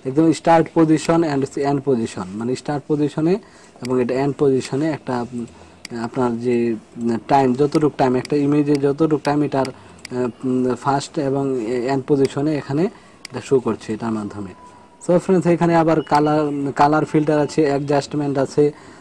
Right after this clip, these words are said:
তারপর এখানে বিভিন্ন রকমের slip graphics আ-, আছে। আপনারা এখান থেকে বিভিন্ন রকমের, বিভিন্ন রকমভাবে আপনারা তাই সেইগুলো অ্যাড করে নিতে পারেন, সেগুলো কাজ করতে পারেন। দেখতে পাচ্ছেন এখানে অনেক সুন্দর একটি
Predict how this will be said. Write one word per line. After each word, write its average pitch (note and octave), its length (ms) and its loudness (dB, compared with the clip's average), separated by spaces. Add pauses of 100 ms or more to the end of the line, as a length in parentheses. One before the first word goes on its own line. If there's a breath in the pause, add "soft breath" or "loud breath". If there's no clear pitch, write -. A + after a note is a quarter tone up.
(140 loud breath)
তারপর C#3+ 200 2
এখানে D3+ 340 2
বিভিন্ন C#3+ 380 0
রকমের C#3+ 420 -2 (600 loud breath)
slip D#3+ 340 4
graphics C#3+ 460 0
আ-, C3 340 -4
আছে। D3+ 280 -2
আপনারা C#3 280 -4
এখান C#3 300 -2
থেকে C#3 320 0
বিভিন্ন C#3 360 -2
রকমের, C#3 440 -2 (500 loud breath)
বিভিন্ন D3 360 2
রকমভাবে C#3 440 0
আপনারা D3 400 -2
তাই C3+ 340 -4 (120)
সেইগুলো B2+ 440 -2 (260)
অ্যাড C3 160 -4
করে C#3 180 -2
নিতে C#3 220 -2
পারেন, C3+ 320 -6 (460 loud breath)
সেগুলো C#3 280 4
কাজ C3+ 240 -2
করতে C#3+ 240 -6
পারেন। C3+ 160 -2
দেখতে C3+ 240 -2
পাচ্ছেন C#3 240 -4
এখানে C3+ 220 -6
অনেক C3+ 180 -4
সুন্দর C#3 320 -4
একটি C3 300 -4